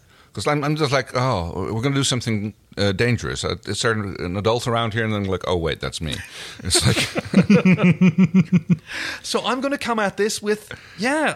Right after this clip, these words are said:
Speaker 2: I've actually got a kind of a s-, cynical sort of, there's a, there's a dark reading of this, but I'm sure that that will all fade away behind the really cool animation because the lunch bell is, uh, is rung. There's a, there's a P A announcing lunch.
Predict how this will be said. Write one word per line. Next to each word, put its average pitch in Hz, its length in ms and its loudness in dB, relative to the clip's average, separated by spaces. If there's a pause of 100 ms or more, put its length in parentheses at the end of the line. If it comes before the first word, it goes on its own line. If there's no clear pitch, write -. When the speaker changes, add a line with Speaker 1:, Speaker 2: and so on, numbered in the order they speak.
Speaker 2:
I've 214 140 -2
actually 381 260 -2
got 370 140 -2
a 349 60 0
kind 311 240 -6
of 330 60 -8
a - 20 -6
s-, - 260 -4 (140)
cynical 262 840 -4
sort 247 160 -6
of, 208 180 -10
there's 220 180 -4
a, 196 80 -8
there's 190 200 -2
a 220 60 -4
dark 220 320 -2
reading 123 380 -2
of 101 140 -4
this, 101 320 -4 (120)
but 170 240 2
I'm 185 100 2
sure 254 260 0
that 151 120 -2
that 147 200 -2
will 139 140 -4
all 170 220 -2
fade 131 320 -2
away 117 280 0
behind 127 240 -2
the 127 60 -4
really 175 260 -6
cool 135 260 -6
animation 117 440 -2
because 120 240 -4
the 117 180 -2 (240)
lunch 156 480 -2
bell 113 400 2
is, 107 340 -2
uh, 104 140 -2
is 107 160 -2
rung. 131 340 0
There's 107 180 -4
a, 101 100 -4
there's 107 160 -4
a 110 40 -8
P 185 280 -2
A 160 160 0
announcing 123 440 -2
lunch. 107 300 -2